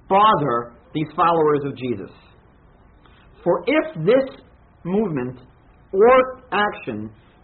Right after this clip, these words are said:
should be of men, if this new emerging Christian movement is a man-made movement, it will be overthrown. But if it is of God,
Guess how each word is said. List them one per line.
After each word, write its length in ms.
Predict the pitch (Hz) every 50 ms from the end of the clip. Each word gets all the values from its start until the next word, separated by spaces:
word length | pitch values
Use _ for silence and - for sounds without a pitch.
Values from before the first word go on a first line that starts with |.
| - -
should 200 | 185 170 143 -
be 200 | - 220 240 254 254 233 208 156
of 80 | 156
men, 440 | 156 143 127 123 120 135 170 196 190 - - _ _ _ -
if 160 | 165 - -
this 180 | 220 254 247 - - -
new 420 | 180 180 196 226 254 262 262 - - -
emerging 560 | 156 160 160 175 214 240 254 - 226 226 196
Christian 460 | - - 208 208 214 - 202 180 170
movement 420 | 170 180 185 156 139 123 120 117 - - -
is 360 | 208 214 233 240 208 - - - _ _ _ _ _ - _ -
a 100 | - 160
man-made 800 | 156 151 156 180 214 233 254 247 233 214 214 214 214 208 190 180
movement, 560 | 180 180 190 196 180 135 123 110 107 120 - - _ -
it 220 | 208 233 262 214
will 260 | 202 202 202 202 170 131
be 220 | 147 156 165 170 -
overthrown. 880 | 147 139 139 139 170 185 185 - 220 254 277 254 185 117 - - - - _ _ _ _ _ _ _ _ _ _ _ _ _ _ _ _ _ _ _ _ -
But 220 | 247 277 277 226 - - - -
if 180 | 269 294 277 - - -
it 300 | 247 240 240 - - 233
is 280 | 226 214 202 180 156 -
of 120 | 165 165 147 139 123 -
God, 480 | 135 127 - 104 107 147 170 247 -